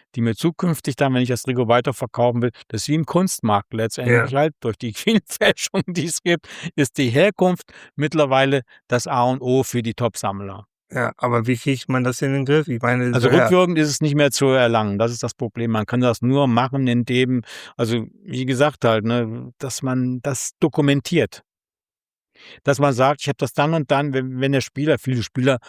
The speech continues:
Speaker 1: wollen ja auch sowas nicht unterschreiben oder sowas, ne,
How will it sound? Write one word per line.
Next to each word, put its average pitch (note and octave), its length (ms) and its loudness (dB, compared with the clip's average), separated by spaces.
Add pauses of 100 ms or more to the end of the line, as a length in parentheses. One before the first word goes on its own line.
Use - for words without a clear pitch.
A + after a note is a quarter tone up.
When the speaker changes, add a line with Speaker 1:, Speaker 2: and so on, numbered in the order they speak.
(160)
Speaker 1:
wollen B2+ 280 2
ja C3 140 4
auch A2+ 120 2
sowas G2+ 280 -2
nicht G#2 160 -6
unterschreiben G#2+ 580 2
oder F#2+ 200 -2
sowas, G2+ 360 -6
ne, A2 120 -10